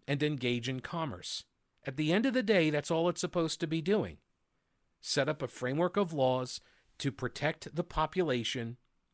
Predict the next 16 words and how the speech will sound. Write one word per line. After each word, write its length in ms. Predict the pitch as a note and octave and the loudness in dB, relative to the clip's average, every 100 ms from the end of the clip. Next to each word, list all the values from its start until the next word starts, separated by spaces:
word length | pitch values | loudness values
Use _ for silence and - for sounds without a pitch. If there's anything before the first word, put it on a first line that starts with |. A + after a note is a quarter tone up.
| _ - | _ -4
from, 420 | C#3 B2 B2 A#2+ - | 0 0 0 -6 -6
you 100 | C3 | -4
know, 160 | A2+ A#2+ _ A2 | -2 -4 _ -10
enemy 340 | G#2+ A#2+ A2 | -6 -4 -4
invaders, 840 | A2 C#3 F3+ F3 E3 D#3+ D3 - _ _ _ _ _ _ | -4 0 0 0 -2 -2 -2 -4 _ _ _ _ _ _
from 460 | - A#2 G#2+ G2+ G#2 _ _ _ - | -4 -4 -4 -8 -12 _ _ _ -6
insurrectionists 1120 | A#2+ - A#2+ C#3 E3 - D#3+ D3+ C#3 - - | -4 -2 0 0 0 0 2 2 -2 -4 -8
and 140 | F#2 | -8
criminals 580 | - F3 E3 D3+ D3+ C#3 | 0 2 4 2 2 0
and 100 | C#3+ | -4
such, 320 | - D3 - - _ _ - | -2 -2 -4 -18 _ _ -6
right? 220 | C3 C#3+ | -4 0
That's 300 | - D#3+ - | 2 2 2
the 100 | - | -4
whole 240 | D3 D3 C3+ | 0 0 0
point. 440 | - A#2+ F#2 - | -4 -6 -6 -14